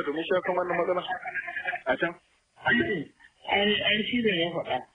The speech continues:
Speaker 2: Eh, abin da Najeriya za ta yi sai dai kawai ta ce wannan kamfanoni na,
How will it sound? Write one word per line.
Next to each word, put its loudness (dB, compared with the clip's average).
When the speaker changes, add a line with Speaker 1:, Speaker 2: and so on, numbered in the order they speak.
Speaker 2:
Eh, 2
abin 0
da 2
Najeriya 2
za 0
ta 0
yi -2
sai 2
dai 0
kawai 0
ta 0
ce 2
wannan 0
kamfanoni 2
na, 2